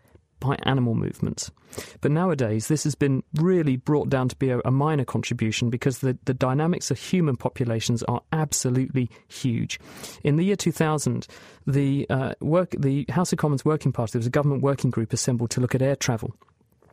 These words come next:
And they estimated that at any moment in time, there was about five hundred thousand people airborne around the earth at any moment. And the reality now is that where,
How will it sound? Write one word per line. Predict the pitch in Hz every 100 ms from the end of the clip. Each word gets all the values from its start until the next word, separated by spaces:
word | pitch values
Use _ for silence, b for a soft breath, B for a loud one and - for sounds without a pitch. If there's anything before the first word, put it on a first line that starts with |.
| - -
And | 143 151
they | 175 185 -
estimated | 160 - 127 - - - B B B -
that | 143
at | - -
any | 190 185
moment | 160 151 143
in | 135
time, | 120 135 - - B B B
there | 135 131
was | 131
about | 131 123 170 160 143 -
five | - 165 156
hundred | 147 139 139
thousand | - 151 135 131 123
people | 139 - 110 -
airborne | 143 139 127 117
around | 117 131 131
the | 127 123
earth | - - -
at | - -
any | 147
moment. | 131 110 107 - - B B B B B 135
And | 131 -
the | 135 131
reality | 156 202 180 147
now | 131 104
is | 101 -
that | 127 -
where, | 147 165 170